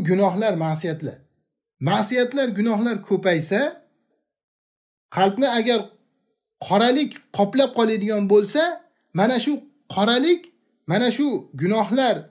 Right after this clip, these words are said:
ma'siyatlar sababli qoplab qolgan mana bu qoralik Qur'onni tadabbur qilishlik yo'lini to'sadi. Mana bundan keyin Qur'onni yaxshi tadabbur qila olmaydi. Shuning uchun inson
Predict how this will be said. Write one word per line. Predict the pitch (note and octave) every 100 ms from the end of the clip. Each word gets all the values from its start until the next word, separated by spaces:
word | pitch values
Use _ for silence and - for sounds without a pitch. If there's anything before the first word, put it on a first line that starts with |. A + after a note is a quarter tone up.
| _ _ -
ma'siyatlar | F3+ G#3 G3+ A#3+ A3+ B3+
sababli | G#3 A3 G3+ G#3+ G3+ G3 - _
qoplab | - G3 A3+ G#3+ G#3
qolgan | A3 B3 C#4+ C#3 - _ _
mana | D#3+ G#3 A3+
bu | A#3+ G#3+ -
qoralik | - G3+ A#3 D#4+ F4 - _ _ _ -
Qur'onni | - A3 B3 B3+ D4
tadabbur | A3+ G#3+ A#3 A#3 D4+ -
qilishlik | A#3 G#3+ G3+ D#4 D4+ - -
yo'lini | C#3 A3+ C4 C4 C4
to'sadi. | G#3 - - - _ _ _ _ _ _ _ _ _ _ _ _ _ _ _ _ _ _ _ _ _ _ _
Mana | E3+ A3+
bundan | B3+ E4+ D#4+
keyin | D4+ B3+
Qur'onni | A#3 A#3+ A#3
yaxshi | G#3+ -
tadabbur | G3+ F#3 E3+ E3 F3 -
qila | E3 D3+
olmaydi. | E3 D3 A#2 A#2+
Shuning | F#3 C4+
uchun | G#3+ C4+
inson | G#3 G3 A3+